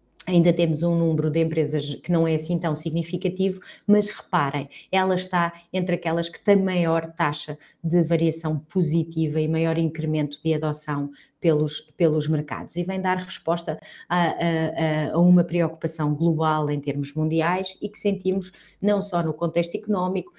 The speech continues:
mas também no contexto geopolítico, com todas as questões, eh, relacionadas com, com aquilo que o mundo nos tem trazido nos últimos tempos em diversidade e em, e em, e em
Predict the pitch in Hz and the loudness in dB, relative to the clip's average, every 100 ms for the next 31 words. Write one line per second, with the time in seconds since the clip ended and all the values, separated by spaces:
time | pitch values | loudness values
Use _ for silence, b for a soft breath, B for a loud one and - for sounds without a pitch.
0 | b - 185 202 175 180 180 175 165 165 | b -10 -2 0 2 0 0 -4 -2 -4
1 | - 165 160 160 160 165 160 143 - - | -2 0 0 0 0 0 0 -6 -6 -6
2 | 147 151 151 147 - - 160 156 156 B | -2 -2 0 -2 -8 -4 -2 -2 -6 B
3 | B 147 139 117 151 143 175 175 180 151 | B -2 -2 0 -2 0 2 2 2 2
4 | 160 156 160 170 156 - 175 190 180 - | 2 0 -2 -2 -2 -2 0 2 0 2
5 | 175 175 170 165 - 165 160 151 170 165 | 2 2 0 -2 -4 -6 -6 -2 -2 -2
6 | _ _ _ _ _ _ _ 165 160 170 | _ _ _ _ _ _ _ 0 4 4
7 | 175 151 165 165 156 151 143 143 156 143 | 2 2 0 2 0 0 0 -2 -2 2
8 | 147 139 139 - 147 147 135 - 139 143 | 0 0 -2 -2 -2 -2 -2 -4 -2 0
9 | 143 - | 2 -2